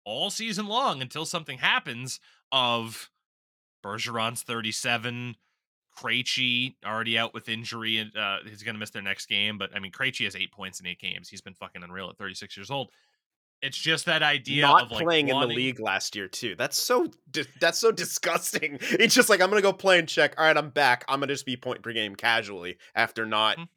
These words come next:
Speaker 2: experiencing N H L hockey." God.
Speaker 1: Everything is lined up for them this season to actually do it, to make that one final run.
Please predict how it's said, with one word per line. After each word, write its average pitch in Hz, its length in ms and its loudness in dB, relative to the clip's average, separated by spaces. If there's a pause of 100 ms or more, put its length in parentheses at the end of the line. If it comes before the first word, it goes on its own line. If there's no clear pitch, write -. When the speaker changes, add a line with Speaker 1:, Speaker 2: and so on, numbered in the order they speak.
(160)
Speaker 2:
experiencing 117 720 -2
N 101 80 -4
H 98 160 -6
L 95 140 -6
hockey." 95 400 -8 (560)
God. 160 480 0 (880)
Speaker 1:
Everything 156 1000 0
is 127 260 -4
lined 131 400 2
up 127 180 0
for 139 140 -6
them 117 320 -4
this 117 220 -2
season 117 540 -4
to 123 240 -6
actually 127 720 -2
do 160 340 -4
it, - 180 -10
to 120 180 -10
make 110 440 0
that 113 280 2
one 117 440 -4
final 110 580 -2
run. 170 380 0